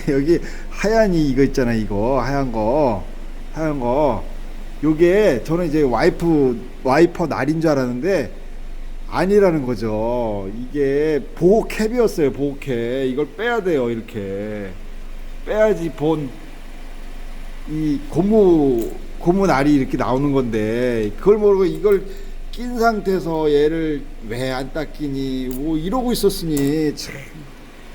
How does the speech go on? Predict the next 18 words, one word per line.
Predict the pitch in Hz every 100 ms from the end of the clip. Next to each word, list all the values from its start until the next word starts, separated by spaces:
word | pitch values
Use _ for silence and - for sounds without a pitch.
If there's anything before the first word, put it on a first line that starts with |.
| - - -
멍청한 | 156 208 226 220
짓을 | 165 160
한 | 175 196
거죠. | 202 165 117 104 104 95 92
아, | 117 123 - - -
진짜. | - - 101 - - - - -
자, | 165
이쪽도 | 165 214 254
마찬가지예요. | 180 127 - - 156 151 131 - - - - - 175 226 208 170 -
이 | 156
보호 | - 202 220
캡을 | 214 190 208 202 120 - - - - -
빼야 | 202 240 190
돼요, | 175 139 123 127 120
이렇게. | 113 - 113 104 104 110 107 104 101 95 - - - - - - - - -
아, | 143 165 170 175 160
나 | 110
참네. | - 107 107 101 101 101